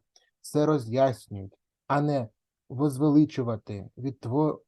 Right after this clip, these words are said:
відточені в своїй прозорій і стислій мови.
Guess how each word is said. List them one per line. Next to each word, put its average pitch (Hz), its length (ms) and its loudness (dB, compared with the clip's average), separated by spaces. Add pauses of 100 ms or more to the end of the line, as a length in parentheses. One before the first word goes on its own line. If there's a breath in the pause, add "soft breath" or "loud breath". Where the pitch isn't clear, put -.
(1120)
відточені 160 760 2
в 139 80 -6
своїй 135 500 2 (500)
прозорій 143 720 2 (120)
і 117 120 -8
стислій 120 500 -8
мови. 101 480 -6